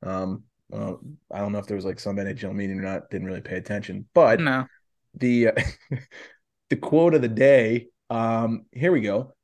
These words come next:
Speaker 1: So you all know that there's now digital dasher boards that we didn't know were either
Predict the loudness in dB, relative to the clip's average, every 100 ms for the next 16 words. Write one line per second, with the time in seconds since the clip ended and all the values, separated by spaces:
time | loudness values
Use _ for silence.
0 | _ 2 6 8 6 2 2 4 4 2
1 | 0 -2 -2 -4 -4 -4 -2 -2 0 0
2 | 0 -2 0 2 4 4 2 2 0 -2
3 | -2 -2 -4 -4 0 -2 0 -2 0 0
4 | 0 0 0 2 2 0 -2 -2 -2 -2
5 | -2 -4